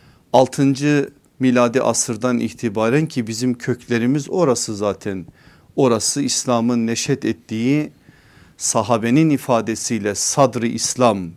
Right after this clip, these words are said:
İslam'ın sadrı, İslam'ın merkezi öyle olduğu için de ne geliyorsa zaten oradan bize gelmiş.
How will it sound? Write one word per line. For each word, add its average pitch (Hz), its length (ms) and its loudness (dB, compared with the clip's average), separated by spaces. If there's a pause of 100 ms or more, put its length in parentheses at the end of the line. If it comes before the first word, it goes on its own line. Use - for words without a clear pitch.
(160)
İslam'ın 117 520 0
sadrı, 110 720 -2
İslam'ın 113 440 -2
merkezi 120 800 -2 (720)
öyle 143 280 8
olduğu 131 440 4
için 131 440 0
de 190 120 2
ne 175 180 2
geliyorsa 139 600 2
zaten 185 360 0
oradan 170 420 4
bize 120 220 0
gelmiş. 98 640 -4